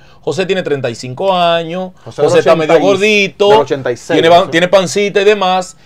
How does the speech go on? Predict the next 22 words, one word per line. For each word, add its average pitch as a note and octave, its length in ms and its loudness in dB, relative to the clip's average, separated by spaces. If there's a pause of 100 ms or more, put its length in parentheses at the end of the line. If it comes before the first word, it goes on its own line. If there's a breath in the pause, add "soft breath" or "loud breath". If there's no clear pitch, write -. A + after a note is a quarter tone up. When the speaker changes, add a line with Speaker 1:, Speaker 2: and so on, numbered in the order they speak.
(140 soft breath)
Speaker 2:
Un - 60 -14
señor. B3 200 4
Speaker 1:
Él C3+ 60 -2
se D3+ 140 2
pone A3 300 4
ready G#3+ 500 2
rápido, G#3 680 2 (720 soft breath)
pero, G3 800 2 (180)
pero G3 540 0
la, G3 400 4
la F#3 200 4
cabeza F3+ 540 2
que C#3 100 -6
tiene D#3+ 200 -6
José, C#3 360 -4
la, B2 200 0
la, B2 180 -2
la B2+ 160 0
inteligencia, C#3+ 880 -4
y - 120 -12
que B3 120 -4
José, F3 640 -2